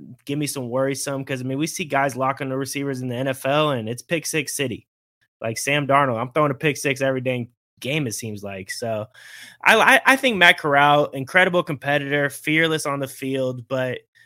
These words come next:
like you said, there is question marks where I don't know about his safety. I don't know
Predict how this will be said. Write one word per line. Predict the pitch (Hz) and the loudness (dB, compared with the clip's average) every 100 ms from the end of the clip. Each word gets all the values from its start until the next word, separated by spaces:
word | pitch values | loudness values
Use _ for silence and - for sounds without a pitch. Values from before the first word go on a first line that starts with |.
| _ - | _ -6
like | 139 | -6
you | |
said, | 127 135 | -4 -2
there | 131 170 | 0 0
is | - | -2
question | - 151 147 143 | -4 -4 -4 -6
marks | 143 139 139 - | -2 0 -2 -4
where | 131 131 | -4 -4
I | 101 131 | 0 2
don't | 170 156 | 2 0
know | 143 147 | 0 2
about | 143 143 | 0 0
his | 135 - | -2 -4
safety. | 143 151 - 160 175 185 _ _ _ | -4 -4 -4 -6 -6 -12 _ _ _
I | 117 | -10
don't | 123 135 143 135 | -2 -2 -2 -2
know | 135 135 135 135 135 | -2 2 2 2 -2